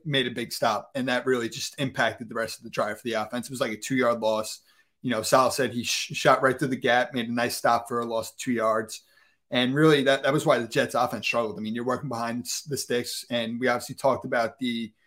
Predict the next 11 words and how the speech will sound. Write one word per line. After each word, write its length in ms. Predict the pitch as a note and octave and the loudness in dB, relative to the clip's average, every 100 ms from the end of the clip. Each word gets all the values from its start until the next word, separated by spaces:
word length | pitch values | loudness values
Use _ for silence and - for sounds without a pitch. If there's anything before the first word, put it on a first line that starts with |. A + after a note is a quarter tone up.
| _ _ | _ _
you 80 | C3+ | 0
know, 140 | B2 | 4
offensive 380 | C3+ C#3+ B2 A2+ | 4 2 -2 -4
tackle 300 | C3 C#3 C#3+ | 2 4 4
depth 280 | A#2+ A2 - | 0 -2 -2
being 180 | B2 A2+ | -4 -4
a 40 | |
concern 380 | - A#2 B2+ A2+ | -8 -4 -2 -2
without 340 | A2+ A#2 A2 | 2 2 2
Fan. 300 | B2 C3+ B2 | -2 0 0
And, 140 | G#2 | -4